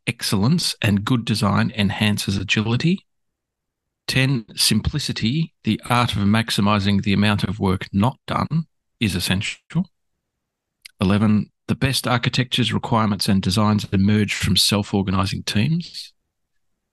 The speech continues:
Finally, at regular intervals, the team reflects on how to become more effective, then tunes and adjusts its behavior accordingly. Boom.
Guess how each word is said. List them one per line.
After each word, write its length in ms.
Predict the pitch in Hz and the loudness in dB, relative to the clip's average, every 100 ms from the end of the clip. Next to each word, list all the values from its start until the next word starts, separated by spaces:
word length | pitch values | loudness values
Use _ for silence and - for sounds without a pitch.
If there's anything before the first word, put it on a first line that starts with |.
| _ | _
Finally, 920 | - - 120 123 113 87 107 160 151 - _ _ _ | -6 0 2 2 0 0 2 2 0 -6 _ _ _
at 240 | 110 98 110 | -2 -2 0
regular 340 | 120 117 104 | 0 2 0
intervals, 600 | 110 143 127 87 92 117 - | 0 0 0 -2 -6 -6 -6
the 100 | - | -4
team 360 | - 120 127 | -2 0 0
reflects 640 | 117 82 - 165 - - - | -2 -4 0 0 -2 -8 -4
on 180 | 98 | 0
how 200 | 92 104 | 2 2
to 100 | 101 | 0
become 320 | 95 - 101 98 | -2 -2 0 2
more 300 | 101 95 92 | 2 2 -2
effective, 640 | - 135 - - 107 - _ _ - | -2 -4 -2 -6 -6 -10 _ _ 0
then 220 | 113 113 | 0 2
tunes 580 | - 123 110 104 120 - | 0 2 2 2 -2 -2
and 160 | 107 98 | 0 0
adjusts 600 | 95 - 101 - - - - | 0 0 0 0 -2 -2 -4
its 160 | - | -6
behavior 540 | - 95 101 101 101 - - | -2 0 2 2 -2 -4 -10
accordingly. 640 | - 123 117 92 80 - _ _ _ _ _ _ _ _ - | -4 0 0 0 -4 -12 _ _ _ _ _ _ _ _ -2
Boom. 320 | 110 101 | 0 0